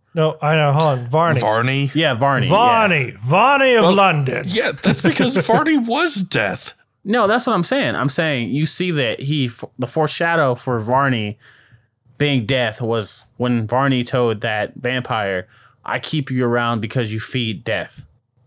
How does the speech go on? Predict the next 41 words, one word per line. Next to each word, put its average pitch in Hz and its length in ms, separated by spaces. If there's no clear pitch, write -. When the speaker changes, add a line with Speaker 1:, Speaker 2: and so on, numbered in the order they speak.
Speaker 3:
I 131 60
was 127 160
like, 98 340
and 147 100
then 160 120
when 160 100
the 139 60
big 139 220
reveal 147 260
happened, 123 320
I 123 40
was 123 120
like, 107 160
"Yo," 123 380
like, 107 160
all 123 160
this 127 140
stuff 120 260
was 101 240
flowing 131 420
back 123 220
into 151 220
me. 120 120
I 117 100
was 110 120
like, 110 120
"Okay, 131 260
I 117 80
really 127 200
like 113 160
what 110 120
they 101 100
did 160 260
here." 110 300
I 120 100
felt 139 260
like 117 280
they 127 120
didn't 190 260
utilize 151 720
the, 123 100